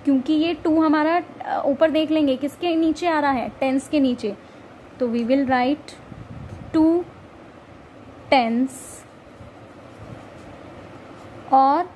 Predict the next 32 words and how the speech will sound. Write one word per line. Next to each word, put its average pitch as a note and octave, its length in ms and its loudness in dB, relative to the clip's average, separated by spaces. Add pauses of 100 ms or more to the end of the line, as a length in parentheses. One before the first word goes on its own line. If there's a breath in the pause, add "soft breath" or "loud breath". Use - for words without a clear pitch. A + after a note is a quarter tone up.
(240)
we B3+ 200 0
will C#4+ 220 2
write B3 440 -4 (600 loud breath)
twenty। D#4+ 480 2 (1040)
क्यों? F4+ 140 0 (200)
क्योंकि C#4+ 360 2 (100)
टू C#4+ 120 0 (100)
के F4+ 120 -2
बाद B3+ 340 0
हमें C4 400 -2 (160)
one C#4+ 320 0
digit C#4 420 0
given C4 280 0
है C4+ 220 2 (400 loud breath)
तो D4 80 4
हम C#4 260 2
इसको F4+ 540 0 (300)
इस D4 200 -2
तरीके C4 380 0
से D4 140 2
भी D4 160 2
लिख C#4+ 240 2
सकते - 380 -4
हैं, C4+ 200 -2 (840)
twenty। A#3+ 460 0 (240)
We B3 180 0
will D#4+ 220 0
write B3+ 420 0 (100)
place C#4+ 340 -2
value B3 360 0 (240)
in D4 140 2 (520 loud breath)
these D#4+ 340 2